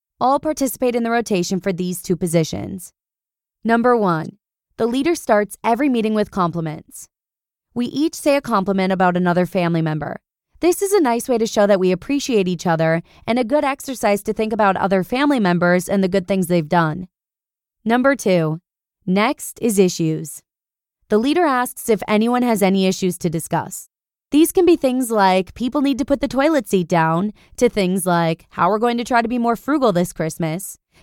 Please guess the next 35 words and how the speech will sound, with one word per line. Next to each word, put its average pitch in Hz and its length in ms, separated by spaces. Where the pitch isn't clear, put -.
to 254 120
things 214 380
like 202 340
suggesting 240 600
that 254 160
we 208 200
all 262 220
volunteer 269 480
at 214 80
the 202 120
local 196 320
homeless 196 360
soup 160 220
kitchen. 165 480
The 254 140
issues 330 260
are 339 120
discussed 226 420
by 214 100
the 190 140
whole 214 200
family, 175 560
and 240 140
it 240 80
helps 277 240
smooth 285 260
out 233 300
any 240 200
problems 202 360
that 214 120
come 202 140
up 180 140
during 175 240
the 170 80
week. 165 240